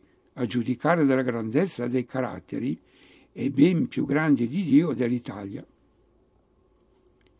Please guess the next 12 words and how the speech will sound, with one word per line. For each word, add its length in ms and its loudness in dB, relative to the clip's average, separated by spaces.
Senza 440 0
aggiungere 420 2
altro 260 -2
restituì 460 -4
la 120 -2
tessera 420 -2
e 40 -2
proseguì 440 -4
la 100 -2
lezione. 560 -6
Durante 420 0
l'intervallo 800 0